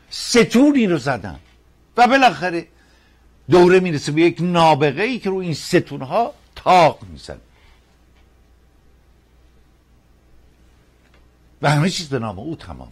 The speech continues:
می‌شه. اما نقش پیشینیان رو نباید از یاد برد، نباید فراموش کرد، نباید فکر کرد که تاریخ از یه جایی شروع می‌شه یا به یه جایی ختم می‌شه. نه، این کلیسای دم در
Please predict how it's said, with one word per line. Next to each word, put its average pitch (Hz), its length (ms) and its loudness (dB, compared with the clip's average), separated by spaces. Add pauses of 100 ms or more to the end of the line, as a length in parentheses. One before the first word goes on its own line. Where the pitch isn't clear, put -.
می‌شه. - 180 -20 (200)
اما 170 160 -2
نقش 143 380 -10
پیشینیان 95 680 -16
رو 208 80 -20
نباید 311 320 -20
از - 200 -20
یاد - 160 -20 (140)
برد، - 80 -20 (640)
نباید 262 200 -2
فراموش 196 640 -6
کرد، 127 220 -10 (480)
نباید 277 160 2
فکر 254 240 -4
کرد 220 260 -4
که 233 80 -4
تاریخ 208 460 -2 (140)
از 180 140 0
یه 214 160 2
جایی 220 440 2
شروع 190 340 -6
می‌شه 170 320 -10 (640)
یا 202 80 2
به 247 100 2
یه 233 120 2
جایی 202 240 2
ختم 196 540 -6
می‌شه. 143 240 -12
نه، 330 440 -6 (1120)
این 233 220 -4 (2000)
کلیسای 180 640 0
دم 139 560 0
در 113 280 2